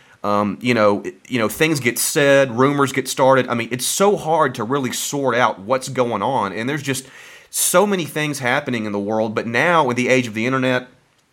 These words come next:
with the age of computers, I, you know, like we're talking about, the way we're getting information, the way you're listening to this show, and the way I'm talking to you, Bob, you know, th-, there are so many directions, and you're almost like you're standing there with, you know, ten different signs. You don't know which direction to go.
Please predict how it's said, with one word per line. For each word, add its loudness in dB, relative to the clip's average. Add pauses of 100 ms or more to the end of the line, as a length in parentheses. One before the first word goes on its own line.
(180)
with -12
the 2
age 2
of -10
computers, -4 (400)
I, 2
you -6
know, -4
like 0
we're -6
talking 0
about, -2
the -10
way 2
we're -2
getting -2
information, -2
the -2
way 4
you're 2
listening -2
to -4
this -2
show, 0 (220)
and -10
the 0
way 4
I'm 2
talking 0
to -4
you, -6
Bob, 0 (240)
you -2
know, 0 (220)
th-, -4
there 2
are 0
so 0
many -2
directions, -2
and -6
you're -4
almost -2
like -2
you're -10
standing -2
there 2
with, -4
you -4
know, 0 (260)
ten 2
different 0
signs. 2
You -4
don't -2
know 2
which -2
direction 0
to -8
go. -4